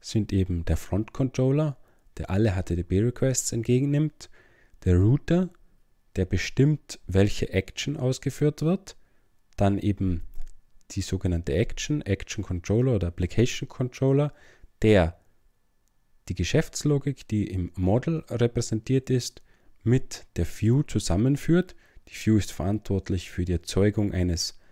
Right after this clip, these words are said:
entsprechenden H-T-T-P-Responses und der Action Controller gibt diesen Response an den Front Controller weiter und dieser, ähm, liefert den,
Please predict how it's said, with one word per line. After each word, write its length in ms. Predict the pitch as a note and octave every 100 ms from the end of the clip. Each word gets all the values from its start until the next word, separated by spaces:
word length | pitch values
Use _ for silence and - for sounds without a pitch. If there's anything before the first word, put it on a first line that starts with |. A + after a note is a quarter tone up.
| _ _ -
entsprechenden 680 | F2 - F#2 - E2 D#2+
H-T-T-P-Responses 1300 | E2 - E2+ - F#2 C3 - - C3 C3 B2+ - - _ _ _ _ _ _ _ _ _
und 480 | G2+ G#2+ G#2 G2+ - _ _ _ _ _ _ _ -
der 180 | F#2 F2+
Action 340 | G2 - B2+
Controller 500 | - G2+ - G#2+ G#2
gibt 340 | F#2 A2+ - -
diesen 380 | G2+ G2+ F#2 - - _ _ -
Response 560 | F#2 - G2+ G#2+ -
an 120 | F#2+
den 120 | F2+ F2
Front 280 | A2+ C3
Controller 540 | - A2+ - G#2+ G#2 F#2
weiter 300 | F#2 - F2
und 180 | F2 G#2+
dieser, 380 | G#2+ G#2 F#2 - - - _ _ -
ähm, 320 | F2+ E2+ E2 - -
liefert 480 | A2 - - - -
den, 240 | F2 E2+